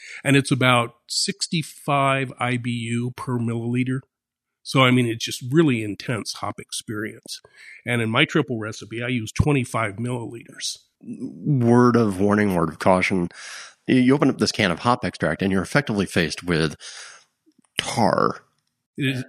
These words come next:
Speaker 1: very thick, very thick.
Speaker 2: And, of course, the temptation is to take that pinky finger that you got right there next to the open end of the can,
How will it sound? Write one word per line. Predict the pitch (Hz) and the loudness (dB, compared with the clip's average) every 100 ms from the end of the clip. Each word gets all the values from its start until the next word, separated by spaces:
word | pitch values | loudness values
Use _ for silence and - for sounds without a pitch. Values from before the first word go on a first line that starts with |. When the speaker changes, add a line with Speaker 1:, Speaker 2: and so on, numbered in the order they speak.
| 117 | -12
Speaker 1:
very | 104 131 160 156 135 | -6 2 4 4 2
thick, | - - 113 - - _ _ | -4 -10 -14 -16 -20 _ _
very | 120 107 113 123 127 117 104 | -12 -10 -4 -2 0 -2 -4
thick. | - - - - _ _ _ | -12 -20 -20 -20 _ _ _
Speaker 2:
And, | - 117 113 | 2 4 2
of | 110 | 2
course, | 107 - | 0 -2
the | 98 | 0
temptation | 92 170 185 92 82 | 0 4 4 4 0
is | 80 - | 0 0
to | - 85 - | -2 -2 0
take | 160 160 | 0 2
that | 123 - - | 2 0 -6
pinky | - 208 120 | 0 2 2
finger | - 90 85 | 2 0 2
that | 78 | 2
you | 90 | 2
got | 85 80 | 0 2
right | 110 113 | 2 2
there | 113 104 | 2 2
next | 92 - | 2 0
to | 95 | 0
the | 90 | 0
open | 107 101 95 | 2 2 2
end | 90 | 2
of | 85 | 0
the | 82 | 0
can, | 117 107 90 | 2 4 2